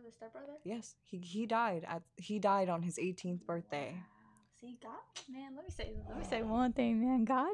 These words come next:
Speaker 1: do not play about his
Speaker 2: Mm.
Speaker 1: children. Like, don't, as I always said in my last episode, don't try to get your lick back with people who did you wrong, who assaulted you, any of those things. Like, it's not worth it. Where you're sitting right now,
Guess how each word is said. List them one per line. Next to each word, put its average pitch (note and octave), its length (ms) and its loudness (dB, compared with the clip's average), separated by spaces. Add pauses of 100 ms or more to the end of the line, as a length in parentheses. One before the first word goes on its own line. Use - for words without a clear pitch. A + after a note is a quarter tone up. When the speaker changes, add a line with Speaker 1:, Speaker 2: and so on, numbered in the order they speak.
Speaker 1:
do A#3+ 160 6
not A#3+ 360 4
play A#3 680 2 (480)
about G3+ 320 4
his G#3 180 4
Speaker 2:
Mm. - 80 -10
Speaker 1:
children. G3 480 2
Like, F#3+ 260 -2
don't, G#3+ 360 4 (720)
as G#3+ 120 6
I A3+ 80 10
always A3+ 220 8
said B3 140 6
in B3 60 8
my B3 120 8
last A#3 280 4
episode, G#3 440 2
don't G#3+ 200 4
try A#3+ 160 2
to A#3+ 80 4
get A#3+ 200 6
your C4 80 8
lick C4 180 8
back A3 220 6
with A3+ 100 2
people A3+ 240 4
who A3 100 8
did G#3+ 200 6
you B3 100 6
wrong, A3 480 2
who G#3 80 -2
assaulted A3+ 400 4
you, A#3 300 4 (420)
any A#3+ 200 12
of A#3 80 10
those A#3+ 200 8
things. A3+ 400 8
Like, G#3 300 4
it's A3 280 6
not G#3 320 8
worth G#3 260 4
it. G#3 200 2 (300)
Where G#3+ 240 4
you're A#3 220 6
sitting A#3 380 4
right A#3+ 160 4
now, C4 340 2